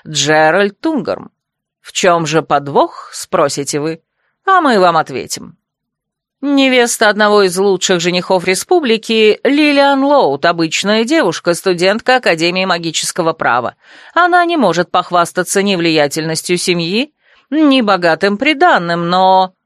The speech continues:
Это самое «но»,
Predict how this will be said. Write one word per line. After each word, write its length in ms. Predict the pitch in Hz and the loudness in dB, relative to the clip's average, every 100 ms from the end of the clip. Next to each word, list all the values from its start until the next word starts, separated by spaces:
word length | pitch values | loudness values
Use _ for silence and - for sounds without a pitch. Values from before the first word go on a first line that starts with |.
| _ _ _ _ _ _ | _ _ _ _ _ _
Это 460 | 170 165 151 170 160 | -2 -2 0 0 0
самое 600 | - 160 160 160 160 160 | 0 0 0 0 0 0
«но», 420 | 165 208 330 294 | 0 -2 -2 -4